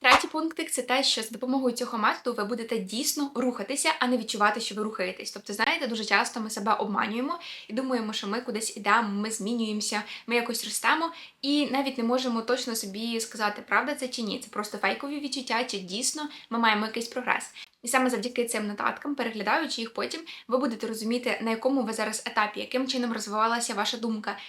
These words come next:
з чого починалася якась ваша ідея, в що вона переросла. Також завдяки цій методології ви зможете зрозуміти, де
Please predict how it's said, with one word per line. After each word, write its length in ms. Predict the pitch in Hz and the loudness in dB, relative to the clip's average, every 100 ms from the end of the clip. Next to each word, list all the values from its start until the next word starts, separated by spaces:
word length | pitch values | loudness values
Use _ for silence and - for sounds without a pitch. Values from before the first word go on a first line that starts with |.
| - | -4
з 160 | - | -2
чого 360 | - 269 262 233 | 4 4 4 0
починалася 680 | - 247 240 233 233 247 240 | 2 0 4 6 6 4 2
якась 300 | 220 240 - | 2 2 2
ваша 240 | 220 - | 2 2
ідея, 320 | 208 220 247 | 2 4 6
в 60 | 254 | 4
що 160 | - 214 | 2 -2
вона 200 | 240 233 | 0 0
переросла. 560 | 233 226 233 226 208 - - | 0 0 0 0 -2 -4 -4
Також 300 | - 277 330 | 0 2 2
завдяки 560 | 285 220 254 277 285 - | 0 0 4 4 4 -2
цій 300 | - - 269 226 | -2 0 0 0
методології 680 | 220 - 208 220 302 302 254 | -2 -2 2 2 2 0 0
ви 100 | 208 | 0
зможете 420 | 233 269 269 226 | 2 2 2 -2
зрозуміти, 500 | 220 214 233 254 240 | -2 0 0 0 -2
де 220 | 190 | 0